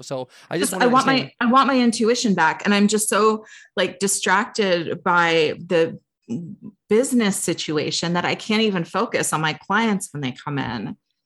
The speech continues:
Speaker 2: I can't give them the attention they need. I can't connect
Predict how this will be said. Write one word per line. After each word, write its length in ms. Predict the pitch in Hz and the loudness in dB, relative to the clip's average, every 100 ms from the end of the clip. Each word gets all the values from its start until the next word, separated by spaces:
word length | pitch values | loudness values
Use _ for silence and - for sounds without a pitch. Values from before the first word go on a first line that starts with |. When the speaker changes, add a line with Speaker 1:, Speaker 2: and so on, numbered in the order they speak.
| _ | _
Speaker 2:
I 100 | - | -6
can't 220 | 202 247 | 0 2
give 160 | 220 208 | 2 2
them 140 | 220 | 2
the 160 | 214 202 | 2 2
attention 460 | 180 208 208 214 180 | 0 0 0 0 0
they 100 | 160 | 0
need. 200 | 156 147 | 0 -2
I 80 | 180 | -2
can't 360 | 208 202 165 - - | 0 0 -2 -6 -4
connect 640 | 220 180 160 202 - - | 0 2 0 -2 -8 -6